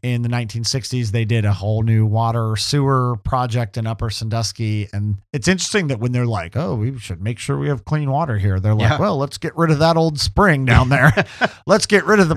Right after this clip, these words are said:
Speaker 1: place where there's fresh drinking water coming out of the ground."
Speaker 2: Well, when, when did they do that, though?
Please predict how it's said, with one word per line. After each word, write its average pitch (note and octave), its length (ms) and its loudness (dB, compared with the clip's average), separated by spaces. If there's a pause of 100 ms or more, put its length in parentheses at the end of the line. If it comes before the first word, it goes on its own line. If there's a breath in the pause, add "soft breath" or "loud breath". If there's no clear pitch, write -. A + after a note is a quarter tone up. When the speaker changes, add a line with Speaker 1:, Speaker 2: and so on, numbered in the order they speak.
Speaker 1:
place F3 320 2
where E3 120 6
there's C3+ 240 0
fresh F3 360 2
drinking D3+ 400 -2
water B2 400 -4
coming C#3 260 2
out B2+ 160 2
of B2+ 80 -2
the B2+ 80 2
ground." C3 380 4
Speaker 2:
Well, E3+ 220 4
when, D#3 380 -2
when C#3+ 160 -2
did D#3 120 -4
they D#3+ 100 -2
do E3+ 140 -2
that, E3 220 -2
though? E3 240 -4